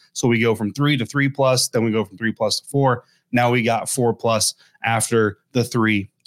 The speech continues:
runs. That is how we're gonna do this. So those are the run plays. We're done with those. Now we're gonna dive into the passes, and then we're going to stash and trash like we do every single week.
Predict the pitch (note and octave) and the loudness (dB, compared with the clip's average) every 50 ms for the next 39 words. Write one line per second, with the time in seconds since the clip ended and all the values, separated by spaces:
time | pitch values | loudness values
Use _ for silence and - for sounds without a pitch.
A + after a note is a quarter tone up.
0 | - A#2+ A#2+ A#2 G#2+ G2+ F#2 A2+ A2+ A2+ A2+ G#2+ B2+ A#2+ A#2+ A#2+ A#2 A#2+ A#2 B2 | -6 -2 0 2 2 0 0 0 0 0 0 0 0 0 0 0 -2 -2 0 0
1 | B2 G#2+ G2+ - - G#2 A2+ A#2+ A#2+ C#3 D3 C#3+ E3 F3+ F#3 F#3+ F3+ F#3 F#3 F3+ | 0 0 0 -2 -2 -2 -2 0 0 0 2 2 2 2 2 0 0 0 0 2
2 | F#3 F3 F3 D#3 C3+ B2 B2 C#3+ D3+ D#3+ D#3 C#3+ C3 D3+ C#3 C#3 B2+ B2+ B2+ C3 | 2 0 0 0 0 0 2 0 0 0 -2 -2 0 0 0 2 2 2 2 2
3 | C#3 C#3 C#3 C#3 C3+ C3+ B2+ B2+ B2 B2 B2 A#2+ - - - - - _ - - | 2 0 0 0 -2 0 0 0 2 2 0 -2 -2 -8 -20 -20 -20 _ -4 0
4 | C3 C3+ C3 C#3+ C#3 C3 B2+ A#2 - B2 A#2+ A#2+ A#2+ - A#2+ A2+ A#2 A2 A2+ A#2+ | 0 2 2 2 2 0 0 0 2 0 2 2 0 0 0 0 0 0 0 0
5 | B2 B2 C3 B2 B2 A#2+ A#2+ A#2+ A2+ - C3 B2 - - C3+ B2 C3 C#3 C#3 C#3+ | 0 0 0 0 0 -2 -2 -2 0 0 0 0 0 0 2 2 2 2 0 -2
6 | D3+ C#3 C3 - C3+ B2 A#2+ A#2+ A#2+ - A#2+ A2+ G#2+ - A#2 A2 G#2+ A2 A2+ - | -2 -2 -2 0 0 0 0 0 -2 -2 -4 -6 -4 -2 -4 -2 0 0 0 0
7 | - A#2+ A#2+ A#2+ B2 B2+ C3+ - - - B2+ A#2 G#2+ G#2+ G2+ G#2 C3 D#3+ D#3 - | 0 -2 -2 -2 -2 -4 -2 -2 -2 -2 0 0 0 -2 0 2 2 0 0 -2